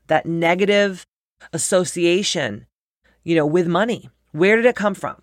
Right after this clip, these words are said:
That's the first thing. Because if you cannot nail down when this negative association with money and the lack of money and the mindset, the negative mindset about money came from, then you can't heal it,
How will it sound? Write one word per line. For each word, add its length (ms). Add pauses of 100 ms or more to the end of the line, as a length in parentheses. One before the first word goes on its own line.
(260)
That's 200
the 80
first 380
thing. 160 (840)
Because 400 (300)
if 160
you 140
cannot 640 (880)
nail 280
down 500 (220)
when 380
this 420
negative 360
association 680
with 120
money 480 (540)
and 160
the 60
lack 400 (560)
of 120
money 480 (220)
and 100
the 60
mindset, 680 (100)
the 100
negative 480
mindset 400
about 240
money 260
came 300
from, 300
then 120
you 80
can't 280
heal 320
it, 100